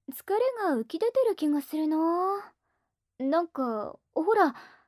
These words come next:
この辺り、クマとかある気がする。うん、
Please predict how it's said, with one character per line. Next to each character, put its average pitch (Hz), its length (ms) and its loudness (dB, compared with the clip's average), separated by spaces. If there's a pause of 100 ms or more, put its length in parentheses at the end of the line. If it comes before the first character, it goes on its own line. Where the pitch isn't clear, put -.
(280)
こ 269 180 0
の 320 160 2
辺 320 420 -2
り、 240 100 -12 (640)
ク 294 160 2
マ 415 140 2
と 494 140 -2
か 302 300 0
あ 339 60 0
る 339 120 -4
気 285 120 -6
が 269 140 0
す 277 160 -8
る。 294 240 -4 (1900)
う 262 80 2
ん、 262 320 0